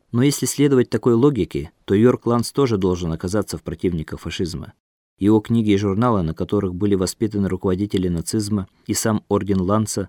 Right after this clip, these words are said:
были позднее запрещены в нацистской Германии, но разве перестаёт он от этого быть крупнейшим теоретиком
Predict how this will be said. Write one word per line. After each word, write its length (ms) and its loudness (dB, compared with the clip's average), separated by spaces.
были 300 2
позднее 460 0
запрещены 520 -2
в 40 2
нацистской 440 -2
Германии, 600 0
но 120 -2
разве 240 0
перестаёт 640 0
он 100 2
от 120 -4
этого 240 -2
быть 200 -4
крупнейшим 600 -2
теоретиком 580 -2